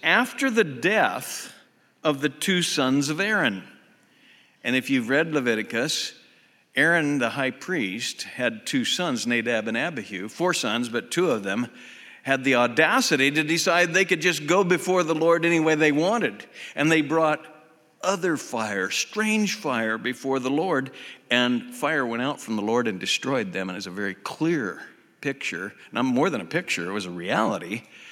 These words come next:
that you don't just come into God's presence any way you like. And of course, I say this because today, take a poll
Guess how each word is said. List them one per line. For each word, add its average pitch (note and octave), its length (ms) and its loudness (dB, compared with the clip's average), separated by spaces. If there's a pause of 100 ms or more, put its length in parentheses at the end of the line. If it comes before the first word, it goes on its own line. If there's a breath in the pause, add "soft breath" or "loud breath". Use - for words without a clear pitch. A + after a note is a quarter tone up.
(200 loud breath)
that A#2+ 80 2
you E3 100 4
don't A#3+ 160 4
just G3 240 -4
come F3+ 200 -2
into G3 200 -2
God's D#3 380 -2
presence E3 480 -2
any C#3+ 160 2
way C3+ 140 2
you C3+ 120 2
like. G#2 540 -6 (400 loud breath)
And C#3 80 2
of C#3+ 80 -2
course, E3 420 2 (280)
I A#2 100 0
say C#3 260 0
this A2 240 0
because - 460 -4
today, G#2+ 600 -4 (1200)
take - 200 -4
a - 40 -8
poll C3+ 380 -6